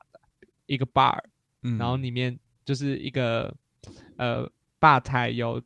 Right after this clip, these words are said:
Speaker 1: 酒瓶啦什么放在上面，然后他们随时都在喝酒那种感觉。
Speaker 2: 嗯。
Speaker 1: 然后就说如果哪一天，因为他说台湾其实很烦，就是我们这些场馆就限制很多嘛，场内
Speaker 2: 嗯。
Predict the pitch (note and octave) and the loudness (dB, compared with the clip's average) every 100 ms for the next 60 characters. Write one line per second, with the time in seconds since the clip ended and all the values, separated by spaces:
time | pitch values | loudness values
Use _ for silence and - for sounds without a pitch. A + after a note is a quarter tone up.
0 | _ - A#2+ - B2 A#2 A#2+ A#2 A#2+ - | _ -4 -4 -4 -10 -6 -4 -2 -4 -8
1 | A2+ A#2+ B2+ B2+ C3+ A#2+ B2 A#2 A2+ B2+ | -8 -4 -2 -2 -2 -4 -2 -4 -4 -2
2 | B2+ A#2+ A#2 - - A#2 A#2+ A#2 A#2 A#2+ | -2 -4 -10 -10 -4 -4 -2 -2 0 0
3 | A#2+ A#2 - - A#2 C3 C3 - - - | 0 -2 -4 -4 -8 -6 -10 -10 -14 -16
4 | - A2 G2+ F#2 F2 C#3+ D#3+ E3 E3 C#3+ | -12 -10 -8 -10 2 6 6 6 4 2
5 | _ C#3+ D3 E3 C3 - - B2+ B2+ D3 | _ 0 4 6 6 4 -2 0 2 2
6 | D3 - - F#3+ F#3+ G3 - C3+ C3+ D3 | 2 2 6 6 8 4 2 2 2 0
7 | B2+ B2+ C3 - - - - D3 D3+ C3 | -2 -2 -2 -4 -6 -6 -4 0 0 0
8 | B2 C#3+ - A2+ A#2 A#2 B2+ B2 B2 A#2+ | -2 -2 -2 -8 -8 -8 -8 -8 -10 -12
9 | - B2 B2+ _ - C#2 - D#2 - - | -14 -16 -16 _ -12 -12 -12 -14 -14 -8
10 | - B2 D3 C#3+ | -4 -2 -2 -2